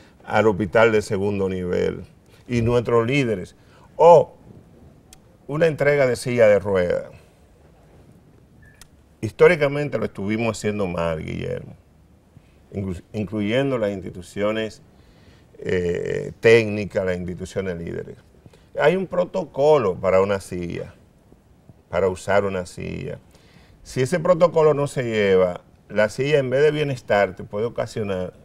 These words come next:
a ti malestar, te puede producir escara,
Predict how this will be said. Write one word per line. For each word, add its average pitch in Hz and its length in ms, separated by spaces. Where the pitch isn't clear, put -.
a 92 100
ti 92 420
malestar, 95 840
te 110 100
puede 110 260
producir 127 440
escara, 101 640